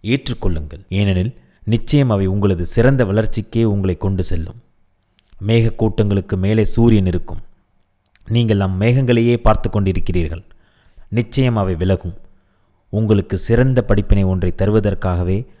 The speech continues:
அக்கஷ்டங்கள் வருகின்றன. அதன் மூலமே நீங்கள் அடுத்த படி நோக்கி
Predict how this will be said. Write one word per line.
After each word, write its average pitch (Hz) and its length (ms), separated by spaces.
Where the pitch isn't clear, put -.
அக்கஷ்டங்கள் 98 680
வருகின்றன. 85 420
அதன் 101 240
மூலமே 131 360
நீங்கள் 104 400
அடுத்த 127 400
படி 107 240
நோக்கி 101 360